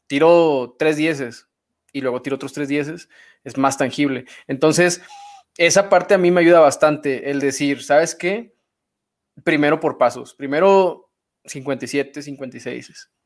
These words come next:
Y ahí voy acercándome. Ya me acerqué a la meta, bueno, y con esos, eh, tres cuarenta y cinco, seis noventa, ¿qué logras? Bueno, me clasifico bien. Entonces hay que trabajar por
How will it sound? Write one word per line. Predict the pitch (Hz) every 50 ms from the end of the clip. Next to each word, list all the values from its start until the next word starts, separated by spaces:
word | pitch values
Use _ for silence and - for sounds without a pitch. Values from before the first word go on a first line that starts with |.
| _ _ _ _ - - - 117 120 -
Y | 127 135 127
ahí | 120 120 123
voy | 123 131 131 135
acercándome. | 135 131 139 131 - 131 127 127 123 123 120 120 120 -
Ya | - 143 147 151
me | 165 185
acerqué | 180 180 160 - - 160
a | 160
la | 165
meta, | 165 170 175 175 175 185
bueno, | 165 147 135 131 123 123 117 117 _ _ - - - _ -
y | 147 143 -
con | 165 160 156 151
esos, | 151 151 147 139 185 185 175 - - - _ -
eh, | 151 147 143 139 135 135 135
tres | - 156 156 -
cuarenta | - 180 180 170 170
y | 151
cinco, | 160 165 165 170 170 - 180 180 175 170
seis | 175 165 156
noventa, | 160 175 175 175 175 175 175 175 170
¿qué | - 165 156
logras? | 156 147 143 135 127 113
Bueno, | 120 131 131 131 127
me | 123 120
clasifico | 127 120 113 123 120 123 123 - 143 135
bien. | 131 123 120 117 120 _ _ _ - _ _
Entonces | _ - 120 - 117 127
hay | 127
que | - 147
trabajar | - - 143 139 131 120 - 131 131 131 - - -
por | 151 143 - _